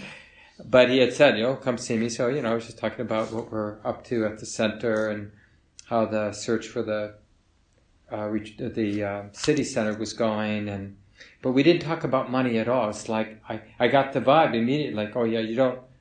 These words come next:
you don't talk about money here." You know, it's, and, uh, just, it's just sort of interesting that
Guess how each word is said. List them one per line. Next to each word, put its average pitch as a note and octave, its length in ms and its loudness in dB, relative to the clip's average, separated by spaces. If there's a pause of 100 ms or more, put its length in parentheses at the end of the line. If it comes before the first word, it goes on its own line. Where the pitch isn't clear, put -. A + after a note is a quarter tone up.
you B2+ 80 -4
don't B2 120 -4
talk B2+ 180 -8
about G#2+ 240 -4
money G#2 400 -4 (180)
here." F#2 400 -8 (800)
You A2 120 -8
know, G2 340 -10
it's, - 220 -20 (1500)
and, A#2 300 2
uh, A2 340 2 (1040)
just, D#3 240 -2
it's C#3 220 -4
just D#3 180 -2
sort D#3 140 4
of B2+ 100 0 (100)
interesting C3 760 0
that A#2+ 500 2